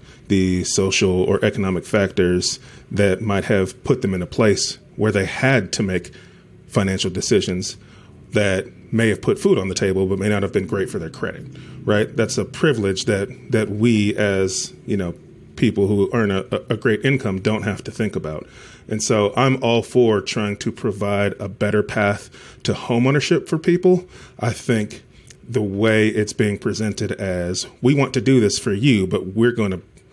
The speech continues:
pay for it out of the pockets of people who have made better financial decisions," probably isn't the best way to portray policy, uh, like this. But, uh, as a whole, I, I,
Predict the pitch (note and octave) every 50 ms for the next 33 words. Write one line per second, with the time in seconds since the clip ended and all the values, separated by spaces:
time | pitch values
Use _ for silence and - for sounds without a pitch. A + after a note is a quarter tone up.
0 | - - - - - D#3 C#3+ B2 - - G2+ F#2 F2+ F2 E2 - F2 F2+ F2+ -
1 | - A#2 G#2 G2 - G2 F2 - - - - - - - - - - - F#2 -
2 | - - A#2+ G2+ - F#2+ F#2 F2+ F2+ - - A#2 G2 F#2 - - G2+ E2+ F2 E2+
3 | E2 F2 - - - - - - - - - G#2+ G2 F#2 F2+ F2+ - G#2 G#2+ B2
4 | A#2+ - C#3 C3 C3+ C3+ C3+ C3 C3 C#3 - C3+ C#3+ C3+ C3+ G#2+ - - - B2
5 | G#2 F#2 G2 F#2 - - A#2 - A#2+ G#2+ - - A2 F#2+ G#2 G#2+ - - G#2 G#2
6 | - - - F#2 F2+ F2+ F2 E2+ F2+ - - - - - _ _ _ - - -
7 | A2 F#2 F2+ F2 E2+ - - - - - A2 G#2 - - A2+ G2+ F#2+ F#2 F#2 -
8 | - - - - - - G#2 F#2+ F2+ F2+ D#2+ - - F#2 F2+ F2 F2 - - -
9 | - - - - - G2+ F2 E2 D#2+ D2+ - - G#2 G2+ G#2+ F#2+ - - C#2 D2
10 | D2 - - - - - - - - F#2+ G2+ F#2+ F2+ - - - - A2 G#2 F#2
11 | - - - C3 C#3+ B2 A2+ G#2 - - C3+ B2 A#2+ G#2+ G2 F#2+ F#2+ - - G2
12 | D#2+ - - _ - - - - - - _ - _ _ _ - G2 G2 F#2+ F#2+
13 | G2